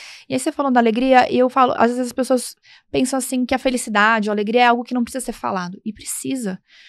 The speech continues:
Porque as pessoas hoje no mundo de Instagram, o que que elas olham? Alegria, felicidade o tempo inteiro. E aí você olha pra sua vida, você acha a sua vida uma merda, você acha que é a pessoa mais infeliz. E eu adoro pegar exemplos, assim, dos momentos mais felizes da minha vida. Meu casamento,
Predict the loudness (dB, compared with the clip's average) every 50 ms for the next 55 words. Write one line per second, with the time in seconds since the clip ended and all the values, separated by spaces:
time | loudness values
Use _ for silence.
0 | -20 -20 _ _ _ _ -6 -6 -6 -2 0 2 2 2 2 0 0 -2 -2 -2
1 | -4 -4 -2 0 0 0 0 0 0 0 -2 -2 -2 -2 -2 -2 -2 -2 -2 -4
2 | -4 -4 -6 -8 -4 -2 0 2 2 2 0 -4 -8 -8 -4 -2 0 0 0 0
3 | -2 -2 -2 -2 -4 -4 -4 -4 -4 -4 -4 -4 -6 -4 -6 -6 -6 -6 -4 -4
4 | -4 -4 -4 -4 -2 -2 -2 -4 -4 -6 -4 -4 -4 -4 -4 -4 -6 -6 -8 -12
5 | _ _ -20 -20 -20 -20 _ _ _ 0 0 0 0 0 4 4 4 4 2 0
6 | 0 -2 -2 -2 -2 -2 0 0 -2 -4 -4 -6 -6 -8 -10 _ _ _ -8 -4
7 | -4 -4 -4 -4 -6 -4 -4 -2 -2 -2 -2 -2 -4 -6 -4 0 2 4 4 4
8 | 2 0 -4 -4 -4 -6 -4 -4 -6 -6 -6 -8 -8 -8 -8 -8 -6 -4 -2 -2
9 | -2 -2 -2 -2 -4 -6 -6 -4 -4 -2 -2 -2 -4 -6 -8 -10 -14 -18 _ _
10 | -20 -20 -20 -20 -20 -20 -20 _ _ _ _ _ -4 -4 -2 0 0 2 2 2
11 | 2 2 4 4 4 2 2 0 -2 0 2 2 2 2 0 -4 -4 -2 0 0
12 | 0 0 -2 -2 -2 -2 -2 -2 -2 -4 -4 -4 -4 -4 -4 -4 -4 -4 -2 -4
13 | -4 -2 -2 -4 -4 -4 -6 -6 -4 -2 -2 -2 -2 -2 -2 -2 -2 -2 -2 -2
14 | 0 0 -2 0 -2 -2 -2 -2 0 0 0 0 0 -2 -4 -6